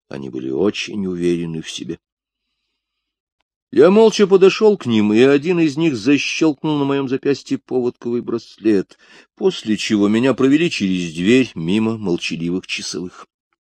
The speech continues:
Поднимаясь по лестнице, я споткнулся, и после этого внимательно смотрел под ноги, чтобы видеть, куда их ставить. Инъекция начинала действовать. Я ничего не говорил,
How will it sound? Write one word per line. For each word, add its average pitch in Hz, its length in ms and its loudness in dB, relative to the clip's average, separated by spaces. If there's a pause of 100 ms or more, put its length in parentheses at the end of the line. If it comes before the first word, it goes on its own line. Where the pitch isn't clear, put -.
(1160)
Поднимаясь 180 680 2
по 170 140 4
лестнице, 170 640 4
я 165 160 6
споткнулся, 113 880 -4 (600)
и - 100 -6
после 113 380 4
этого 123 220 6
внимательно 135 580 2
смотрел 156 500 2
под 95 280 2
ноги, 90 260 -2
чтобы 90 260 -2
видеть, 127 460 0
куда 147 340 -4
их 127 140 -2
ставить. - 600 -4 (440)
Инъекция 90 880 0 (600)
начинала 95 640 -4
действовать. 87 600 -8 (500)
Я 117 180 -8
ничего 131 420 -8
не 135 160 -6
говорил, 120 400 -2